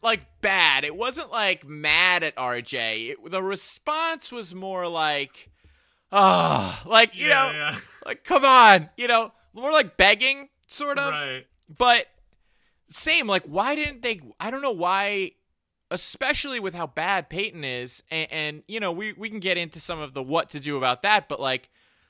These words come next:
Speaker 1: why can't we run the offense through R J a little bit more? Like, he can get to the basket. They really weren't stopping him.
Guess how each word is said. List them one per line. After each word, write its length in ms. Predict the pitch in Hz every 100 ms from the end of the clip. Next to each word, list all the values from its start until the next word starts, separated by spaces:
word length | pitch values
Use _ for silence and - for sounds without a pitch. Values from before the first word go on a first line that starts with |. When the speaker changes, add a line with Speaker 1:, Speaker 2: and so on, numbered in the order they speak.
| _ -
Speaker 1:
why 140 | 214
can't 240 | - 320
we 100 | 302
run 180 | 294 277
the 120 | 262 233
offense 360 | 247 240 -
through 120 | 233
R 160 | 208 233
J 180 | 202 170
a 60 | 127
little 160 | 110
bit 140 | 101 -
more? 360 | 95 78 - _
Like, 220 | 139 156
he 220 | - 185
can 180 | 220 247
get 280 | 143 147 202
to 100 | 247
the 100 | 220
basket. 540 | 151 160 240 - 113 -
They 120 | 180
really 320 | 139 160 285
weren't 260 | 175 196 208
stopping 460 | - 151 190 170
him. 180 | 78 65